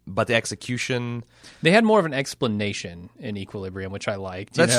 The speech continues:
Speaker 2: know?
Speaker 1: true. Whereas
Speaker 2: Like
Speaker 1: John Wick is just, he's the boogeyman. He
Speaker 2: Right.
Speaker 1: can't be killed. He can't be reasoned or bargained with.
Speaker 2: Mm-hmm.
Speaker 1: Um,
Speaker 2: A-, and the world in,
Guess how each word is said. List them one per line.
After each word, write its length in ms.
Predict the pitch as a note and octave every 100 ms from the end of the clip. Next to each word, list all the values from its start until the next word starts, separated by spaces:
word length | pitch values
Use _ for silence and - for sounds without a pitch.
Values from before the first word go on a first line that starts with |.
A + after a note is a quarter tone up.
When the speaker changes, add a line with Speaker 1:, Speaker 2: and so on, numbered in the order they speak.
| B2
Speaker 2:
know? 40 |
Speaker 1:
true. 180 | B2 G#2+
Whereas 180 | A2 A#2
Speaker 2:
Like 60 | A#2
Speaker 1:
John 300 | C#3 C3+ B2
Wick 180 | A#2+
is 100 | G#2+
just, 460 | F2+ G#2+ G2+ - -
he's 240 | A2+ B2+
the 80 | B2
boogeyman. 960 | E3+ B3 B2 E2+ C#2+ B1+ D#2+ C#3+ C3 A#2+
He 120 | C3
Speaker 2:
Right. 260 | D3 D3+ F#2+
Speaker 1:
can't 300 | E3 D#3 D3+
be 100 | C3+
killed. 400 | - C3 A#2+ A#2
He 60 | A2+
can't 300 | B2+ A#2+ A2+
be 100 | A2
reasoned 480 | G#2 G#2+ G2 G#2+
or 60 | G2+
bargained 460 | F2+ F#2+ F#2 F#2+ F2+
with. 440 | F#2 F#2 - - F#2+
Speaker 2:
Mm-hmm. 420 | F#2 F#2 F2 F2
Speaker 1:
Um, 220 | D#2+ D#2+ _ _ _ _ - - - _ - _ -
Speaker 2:
A-, 40 | A3 C4
and 100 | B3+
the 60 | F#3+
world 320 | E3 C3+ G#2+
in, 260 | G2+ F#2+